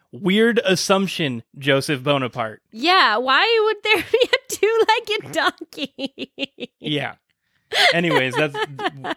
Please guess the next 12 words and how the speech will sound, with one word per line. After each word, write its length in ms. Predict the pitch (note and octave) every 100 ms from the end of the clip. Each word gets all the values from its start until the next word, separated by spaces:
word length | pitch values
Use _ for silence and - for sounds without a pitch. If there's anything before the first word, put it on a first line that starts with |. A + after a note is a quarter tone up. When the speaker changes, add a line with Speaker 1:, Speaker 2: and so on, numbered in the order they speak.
| - _ _ - - A#2+ B2+ _ _ D3
Speaker 1:
that's 260 | D#3+ D#3
what 160 | D#3 D3
I 140 | C#3
saw 260 | B2+ A2 - _ _ _ -
on 240 | D3 D3
multiple 500 | C3+ D#3 D3+ C3+ C3
sites 460 | - B2+ A2 - -
that 320 | C#3 C3 F#3
Speaker 2:
Jeez. 180 | F3 F#3
Speaker 1:
he, 140 | C3+ C4+ G#3+ E3+ - - -
you 160 | D#3+
know, 220 | D3 A#2